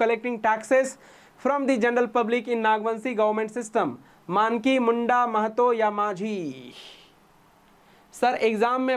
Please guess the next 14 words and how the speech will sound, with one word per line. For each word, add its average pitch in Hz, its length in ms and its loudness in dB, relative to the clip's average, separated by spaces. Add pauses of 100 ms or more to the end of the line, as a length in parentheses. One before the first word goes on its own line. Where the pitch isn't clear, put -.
(140)
फर्स्ट 269 280 2
और 226 120 0
लास्ट 233 380 2
पूछता 233 380 -2
है 202 180 -2
ना 233 200 -6
सर, 196 180 0
कभी 190 260 2
भी 220 120 -4
कुछ 214 240 0
भी 233 120 -2
पूछ 233 200 -6
सकता 233 300 0
है 220 220 0